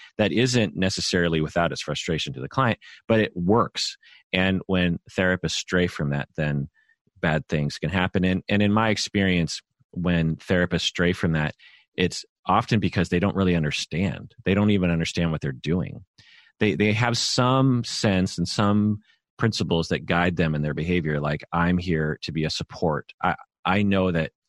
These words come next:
uh, Liz needs support, and I'm a therapist, and I'm gonna support her, and that's gonna help her." And, you know, that's true. But there's so many other aspects, like the things I'm talking about, that need to be conceptualized and understood.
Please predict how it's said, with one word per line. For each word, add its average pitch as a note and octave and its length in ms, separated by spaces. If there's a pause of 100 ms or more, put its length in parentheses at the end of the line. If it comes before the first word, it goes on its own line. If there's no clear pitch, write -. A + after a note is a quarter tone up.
(560)
uh, D2+ 200 (180)
Liz F#2 500
needs F2 380
support, - 480 (240)
and D#2 180
I'm D#2+ 240
a D#2+ 40
therapist, - 520
and D2+ 100
I'm F2 100
gonna F2 160
support - 440
her, F#2+ 280
and D2+ 340 (140)
that's E2 240
gonna D2+ 180
help D#2 260
her." - 120 (440)
And, G2 200
you A#2 100
know, F2 200
that's F#2 220
true. D2 320 (300)
But G2 240
there's G2 180
so B2+ 260
many B2+ 200
other F#2+ 300
aspects, F2 580 (100)
like D#2+ 160
the E2 80
things F2 240
I'm D2+ 100
talking F2 400
about, C#2 280 (360)
that F2+ 120
need G#2+ 280
to G#2+ 80
be F2 140
conceptualized D#2+ 840
and D#2 100
understood. D#2 720